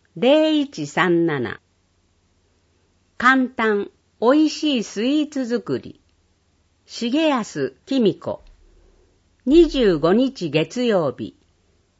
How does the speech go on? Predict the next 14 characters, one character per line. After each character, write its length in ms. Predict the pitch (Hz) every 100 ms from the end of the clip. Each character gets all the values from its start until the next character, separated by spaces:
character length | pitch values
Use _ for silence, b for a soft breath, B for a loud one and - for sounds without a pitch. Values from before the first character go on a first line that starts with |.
| _ _
十 300 | 185 285 320
三 360 | 285 302 294 233
時 140 | 160
三 340 | 160 247 285 285
十 160 | 269 262
分 380 | _ 180 156
か 160 | 139 135
ら 220 | 110 107 _ _ _ _ -
十 340 | 208 320 320 247
五 180 | 262
時 140 | 202 175
三 360 | - 185 196
十 200 | 175 170 170 _
分。 220 | 110 -